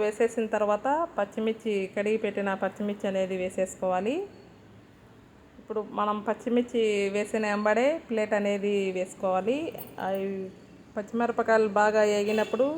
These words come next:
చిటపటలాడుతూ పైకి వచ్చి పడతాయి కదా, ఆ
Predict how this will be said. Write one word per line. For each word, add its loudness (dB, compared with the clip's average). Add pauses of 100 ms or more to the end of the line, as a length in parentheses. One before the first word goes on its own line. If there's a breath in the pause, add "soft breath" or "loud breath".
(160)
చిటపటలాడుతూ 0 (140)
పైకి -2 (180)
వచ్చి -6
పడతాయి -2
కదా, 0 (920 loud breath)
ఆ -4